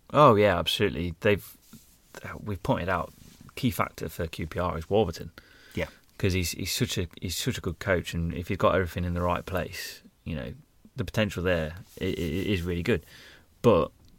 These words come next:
Speaker 1: you can't defend like that, and as well as that, you've gotta start taking your chances. And another thing we've pointed out is Hugill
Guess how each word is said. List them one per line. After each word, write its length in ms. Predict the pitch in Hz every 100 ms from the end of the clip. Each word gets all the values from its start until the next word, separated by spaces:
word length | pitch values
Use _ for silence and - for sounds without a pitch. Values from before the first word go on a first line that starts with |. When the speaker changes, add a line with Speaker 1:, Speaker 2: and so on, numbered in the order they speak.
| -
Speaker 1:
you 100 | 95
can't 220 | 113 95
defend 300 | 87 110 98
like 160 | 73 -
that, 260 | 80 - -
and 80 | 98
as 100 | 87
well 120 | 104
as 100 | 82
that, 220 | 80 80 - _ _
you've 180 | 101 101
gotta 220 | 117 107
start 240 | - 92 -
taking 260 | 90 -
your 80 | 82
chances. 400 | 80 104 - 82
And 180 | 80 78 -
another 280 | 92 101 107
thing 160 | 87
we've 100 | 85
pointed 260 | - 82 82
out 180 | 90 78
is 60 | 80
Hugill 560 | - 95 90 87 80